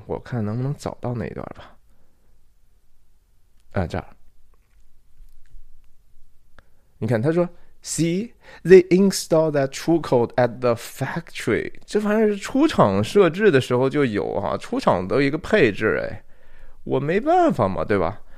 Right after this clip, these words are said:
他那言下之意，但是他在这儿说啥了？“我可以给你这个东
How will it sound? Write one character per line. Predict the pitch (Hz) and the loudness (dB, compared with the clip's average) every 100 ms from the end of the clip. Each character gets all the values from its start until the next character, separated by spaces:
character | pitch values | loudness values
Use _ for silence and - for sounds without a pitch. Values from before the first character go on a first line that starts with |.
| - | -16
他 | - 104 | -6 -2
那 | 104 | 0
言 | 98 90 | 0 0
下 | 87 98 | 0 -2
之 | 82 85 85 | -2 -4 -4
意， | 80 | -4
但 | 151 | -4
是 | 156 | -4
他 | - 147 | -6 -4
在 | 156 | -4
这 | 131 | -4
儿 | 113 | -4
说 | - 101 | -4 -6
啥 | 98 | -6
了 | - - 107 - - - - - | -8 -10 -12 -16 -20 -20 -20 -8
？“我 | 104 101 | -2 -2
可 | 98 - 107 139 | -2 -2 0 2
以 | 180 | 0
给 | 139 82 90 | 0 -2 -2
你 | 71 | -6
这 | - 64 | -6 -8
个 | 55 | -8
东 | - | -12